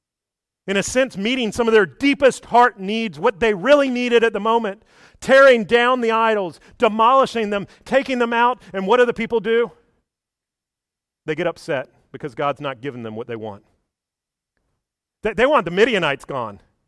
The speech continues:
and still be able to worship how they're worshiping. They don't want Yahweh.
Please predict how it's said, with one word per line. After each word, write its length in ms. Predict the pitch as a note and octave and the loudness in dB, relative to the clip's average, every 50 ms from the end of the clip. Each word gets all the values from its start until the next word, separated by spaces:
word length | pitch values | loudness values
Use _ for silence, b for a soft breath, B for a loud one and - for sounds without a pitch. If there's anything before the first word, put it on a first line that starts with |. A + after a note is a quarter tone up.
| _ _ _ _ _ _ _ _ _ _ _ | _ _ _ _ _ _ _ _ _ _ _
and 100 | - C#3+ | -18 -18
still 220 | - - - G3+ F3+ | -10 -6 -6 -6 -4
be 140 | D#3 E3+ | -4 -4
able 240 | E3 E3 D3+ D3+ D3+ | -4 -4 -4 -4 -6
to 100 | C#3 C#3 | -6 -6
worship 400 | A#2+ B2+ C#3 C#3 C3 - C#3+ A2+ | -8 -6 -8 -8 -8 -10 -12 -12
how 80 | C#3 C3+ | -10 -8
they're 120 | B2 A#2+ A2+ | -8 -8 -8
worshiping. 560 | A#2 B2 B2 - - A#2+ - A#2 G#2 G2+ _ _ _ _ _ _ _ _ _ | -8 -10 -10 -12 -14 -20 -20 -20 -20 -20 _ _ _ _ _ _ _ _ _
They 80 | - F#3 | -4 -2
don't 140 | A3+ A#3 G3 | -2 -2 -2
want 160 | E3 D#3+ C3 | -4 -6 -6
Yahweh. 460 | A#2+ C#3 D3+ D#3+ E3+ B2+ A2 A#2 - | -4 -2 -2 -2 -2 -4 -6 -8 -8